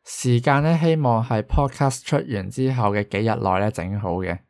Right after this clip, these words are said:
所以就算唔 sub Patreon 都唔緊要嘅，呢啲嘢豐儉由人嘅啫。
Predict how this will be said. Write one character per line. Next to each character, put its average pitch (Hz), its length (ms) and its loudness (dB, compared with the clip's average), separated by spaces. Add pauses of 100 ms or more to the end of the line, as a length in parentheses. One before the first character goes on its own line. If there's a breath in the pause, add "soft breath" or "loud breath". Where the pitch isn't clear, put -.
(200)
所 135 320 0
以 160 140 0
就 123 220 2
算 117 200 2
唔 110 320 -2
sub 104 300 -4
Patreon 131 560 -2
都 117 100 0
唔 98 160 -4
緊 92 240 -2
要 95 120 0
嘅， 90 100 0
呢 113 140 0
啲 120 240 2
嘢 101 40 0
豐 110 300 -2
儉 92 180 -4
由 85 200 -2
人 80 180 -4
嘅 92 120 -6
啫。 101 200 -4